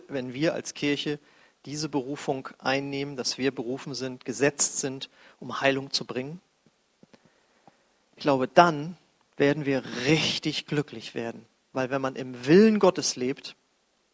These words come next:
dann ist einfach Freude da. Zumindest bei mir. Das Lobpreisteam darf schon mal nach vorne kommen.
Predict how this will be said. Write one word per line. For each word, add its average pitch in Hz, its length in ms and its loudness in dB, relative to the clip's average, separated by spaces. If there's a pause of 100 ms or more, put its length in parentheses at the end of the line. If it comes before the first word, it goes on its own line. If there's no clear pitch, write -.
(460)
dann 131 200 0
ist - 220 -12
einfach - 360 -10
Freude - 460 -4
da. 117 260 -2 (420)
Zumindest 123 380 -10
bei 127 120 -6
mir. 135 240 -12 (1160)
Das - 180 -4
Lobpreisteam 160 500 4
darf 139 140 6
schon 143 140 0
mal 135 60 0
nach 131 120 -4
vorne 147 300 2
kommen. 143 320 -2